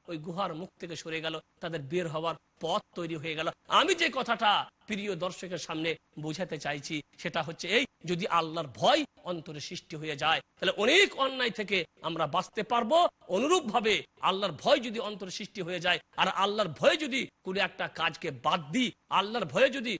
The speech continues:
কোনো হারাম কাজ থেকে নিজেকে বাঁচিয়ে নিই, আল্লাহর ভয়ে যদি আমরা অন্যায় অশ্লীল কাজকে ত্যাগ করি,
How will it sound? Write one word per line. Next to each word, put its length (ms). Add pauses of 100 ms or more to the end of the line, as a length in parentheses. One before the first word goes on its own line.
(160)
কোনো 160
হারাম 340
কাজ 240
থেকে 200
নিজেকে 280
বাঁচিয়ে 380
নিই, 180 (200)
আল্লাহর 320
ভয়ে 320
যদি 300 (160)
আমরা 180
অন্যায় 420
অশ্লীল 400
কাজকে 300
ত্যাগ 240
করি, 220